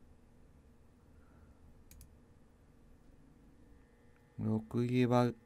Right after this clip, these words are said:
六ギガ分か。シェーンのメモリーを、えー、六ギガ分で、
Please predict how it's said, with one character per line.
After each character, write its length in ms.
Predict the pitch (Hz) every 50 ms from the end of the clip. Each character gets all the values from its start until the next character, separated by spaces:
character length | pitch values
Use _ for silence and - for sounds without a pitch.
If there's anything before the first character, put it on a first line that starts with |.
| - - -
六 380 | 104 104 101 101 - - 120
ギ 140 | 120 117 120
ガ 120 | 123 120 117
分 240 | 113 120 113 110 107
か。 260 | 107 90 87 80 - - -
シ 320 | - - - - - - 117
ェ 40 | 117
ー 0 |
ン 640 | 117 113 110 107 98 95 92 92 90 87 87 87
の 240 | 90 98 104 98 - - - - - - - - - - - - - - - - - - - - - - - - - - - - - - - - - - - - - - -
メ 240 | 117 113 117 117 117
モ 520 | 117 117 110 101 101 98 98 95 92 90 85
リ 100 | 87 85
ー 480 | 82 87 87 85 85 87 87 87 90 95
を、 160 | 104 110 110 220 - - - - - - - - - - - - - - - - - - - - - - - - - - - - - - - - - - - -
え 1200 | 101 95 95 92 92 90 87 87 87 87 87 85 85 85 82 82 82 82 82 82 82 82 82 82 82
ー、 40 | 85
六 880 | 87 85 87 85 85 - - - - 101 104 104 101 98 98 98 98 92
ギ 340 | 98 98 95 95 95 92 90
ガ 360 | 98 95 92 90 90 90 90 85
分 680 | 78 - 90 87 85 87 85 82 82 82 82 82 82
で、 380 | 82 92 98 110 131 147 160